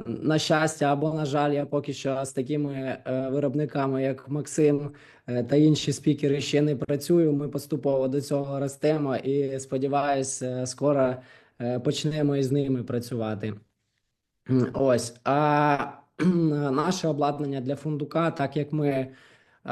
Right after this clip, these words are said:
працюємо з ним ще тільки п'ять років, е, відповідно до того, як почав, е, з'являтися, е, попит на це обладнання, е, е, ми почали його робити.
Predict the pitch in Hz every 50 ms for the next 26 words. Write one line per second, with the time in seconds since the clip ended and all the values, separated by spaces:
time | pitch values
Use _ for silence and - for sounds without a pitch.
0 | 120 123 123 123 123 123 123 120 123 135 151 - - - 160 160 156 151 151 147
1 | 127 147 160 165 156 147 139 - - - 147 147 147 - 160 147 135 - 151 -
2 | - 143 151 151 147 175 175 185 196 190 175 160 156 131 - - - 135 135 139
3 | 135 131 151 151 - 160 151 151 151 151 131 143 135 123 143 139 - 147 143 139
4 | 139 135 139 139 139 - 143 131 - - 147 139 131 120 117 - - - 131 127
5 | 127 131 131 123 135 135 131 143 139 135 127 127 143 - - - 131 131 131 127
6 | 123 123 - - _ _ _ _ - 123 120 123 123 127 127 - 160 160 151 156
7 | 143 139 139 - 143 135 - - 160 160 156 147 147 175 190 185 175 175 165 160
8 | 160 156 156 151 156 147 143 _ _ _ _ _ _ _ _ _ _ _ _ _
9 | _ _ _ _ - 120 131 127 123 127 127 127 117 - - - - - 139 135
10 | 135 131 131 135 135 147 123 117 113 151 170 175 151 151 139 - 139 135 151 160
11 | 160 151 143 135 147 143 143 139 135 135 139 127 135 139 117 101 - - 117 113